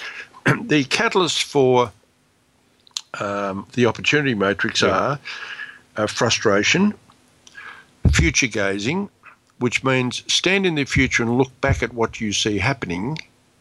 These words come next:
Speaker 1: and say, "Why is it like this?"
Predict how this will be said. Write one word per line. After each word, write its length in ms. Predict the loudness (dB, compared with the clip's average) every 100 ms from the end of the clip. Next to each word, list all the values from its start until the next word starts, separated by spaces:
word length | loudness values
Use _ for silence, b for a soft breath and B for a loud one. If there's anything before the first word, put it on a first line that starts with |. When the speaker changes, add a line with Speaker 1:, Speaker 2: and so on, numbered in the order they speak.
| _ _ _ -4
Speaker 1:
and 100 | -2
say, 380 | 2 2 2 -2 -4
"Why 300 | 2 4 4
is 140 | 0
it 80 | -4
like 320 | 0 0 0
this?" 380 | -6 -6 -4 -4